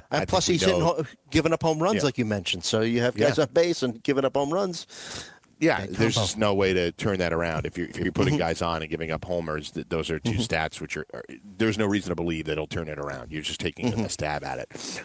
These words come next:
Speaker 1: On the
Speaker 2: Right.
Speaker 1: flip side of things, Jhoulys Chacin got smoked last night. Two and two thirds, seven earned runs. I was reading earlier this week with Jimmy Nelson sort of on the road back.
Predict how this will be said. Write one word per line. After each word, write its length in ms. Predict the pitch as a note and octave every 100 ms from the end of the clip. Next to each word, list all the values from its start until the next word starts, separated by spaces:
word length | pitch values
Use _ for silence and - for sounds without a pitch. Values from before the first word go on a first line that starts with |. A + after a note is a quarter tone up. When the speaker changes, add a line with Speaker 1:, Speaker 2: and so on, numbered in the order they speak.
| -
Speaker 1:
On 100 | B2
the 60 | A#2+
Speaker 2:
Right. 40 |
Speaker 1:
flip 140 | G#3+
side 200 | G#3+ F3
of 40 | C#3+
things, 200 | B2+ A2
Jhoulys 240 | C#3 D#3 -
Chacin 720 | C3 A#2+ - C3 A#2 G2+ G2
got 320 | G#2 F#2+ F#2
smoked 420 | - A#2+ B2 A#2
last 340 | G2 E2+ D#2+ F#2
night. 200 | E2 D#2
Two 200 | C3 C3
and 120 | B2
two 160 | B2
thirds, 380 | A2 A2+ G#2+ G2
seven 380 | - A2 G#2+ A2
earned 420 | D#2+ G2+ F#2+ F2+
runs. 560 | G2+ G2+ E2+ E2+ E2 - - - -
I 100 | G2+
was 140 | G2
reading 260 | A2 B2 A2
earlier 340 | A2 A2 G#2
this 220 | F#2+ F#2
week 220 | A2+ A#2 G2+
with 100 | F2+
Jimmy 260 | B2+ A#2+
Nelson 540 | G#2+ G#2 A#2 A#2+ G#2 F#2+
sort 260 | - G2+
of 220 | F#2 F2 F#2 - - - _
on 220 | - G#2 G#2
the 80 |
road 400 | G2 G#2 G#2 F2
back. 480 | - G2+ G2+ D#2+ -